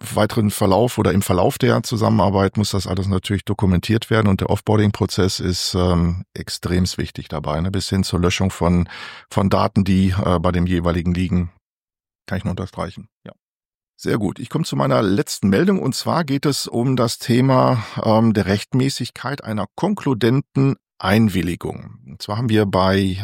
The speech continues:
äh, Beck aktuell eine sehr spannende Berichterstattung gefunden,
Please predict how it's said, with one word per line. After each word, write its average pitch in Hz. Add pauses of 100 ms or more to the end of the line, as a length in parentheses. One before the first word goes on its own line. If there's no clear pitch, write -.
äh, 90
Beck 82
aktuell 113
eine 90
sehr 98
spannende 95
Berichterstattung 120
gefunden, 113